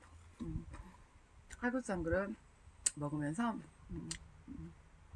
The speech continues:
나 자신을 위로하고 세상에서 내가 가장 소중한 사람이고요. 그리고 나를 중심한 가족들, 음, 아내라면 남편, 남편이라면 아내, 자녀가 가장 행복의 밑바탕이랍니다. 아셨죠?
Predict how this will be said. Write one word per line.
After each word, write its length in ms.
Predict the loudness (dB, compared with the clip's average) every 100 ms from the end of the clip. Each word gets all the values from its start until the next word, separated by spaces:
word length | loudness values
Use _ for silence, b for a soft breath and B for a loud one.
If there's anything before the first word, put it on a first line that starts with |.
| -16 -16 -14 -8
나 180 | -4 -2
자신을 380 | -2 2 6 6
위로하고 600 | 6 2 2 4 4 2 -2 -10 -2
세상에서 320 | 4 6 6
내가 180 | 4 2
가장 400 | 0 0 4 4
소중한 340 | 6 6 6
사람이고요. 1000 | 4 4 4 6 6 6 4 0 -4 -2 -2 4
그리고 300 | 6 8 6 4 -4 -4 -4 -4 -4 2
나를 280 | 4 4 4
중심한 540 | 2 4 6 8 6 2 -2
가족들, 500 | -2 0 -2 0 0 0 -2 -6 -8 -6
음, 320 | -4 -4 -4 -8 -6 -2
아내라면 500 | 4 4 4 4 4
남편, 420 | 4 4 4 4 2 -8 -10 0
남편이라면 540 | 0 4 4 4 2
아내, 400 | 2 2 4 4 0 -10 -20 -20 -20 -20 -20 -20 -18 -12
자녀가 600 | -8 -2 0 4 4 4 0 B B
가장 280 | -16 -6 2
행복의 560 | 6 8 6 6 6 6
밑바탕이랍니다. 920 | 2 4 2 2 0 0 -4 -6 -8
아셨죠? 420 | -8 -6 -2 -2